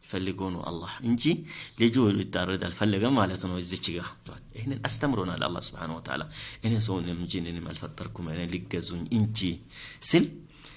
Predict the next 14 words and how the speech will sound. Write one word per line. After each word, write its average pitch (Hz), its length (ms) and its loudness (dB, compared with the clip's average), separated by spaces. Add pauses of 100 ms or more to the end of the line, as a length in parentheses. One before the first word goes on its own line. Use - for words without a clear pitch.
(360)
መገዛት፣ 147 680 6 (1120)
መከባበር 131 760 4 (400)
እንዳለ 113 440 6
ነው 110 140 2
የሚያስተምረን። 90 680 -2 (1700)
ለምሳሌ 143 480 10 (180)
አላህ 127 300 4
አዘዘው 101 460 4
ኢብራሂም 90 460 -2 (1300)
ልጁ 120 260 6
እንበላለም፣ 107 540 6 (340)
አባቱንም 139 600 2
ልጁ 139 160 2 (640)
ታዘዘ፣ 110 500 4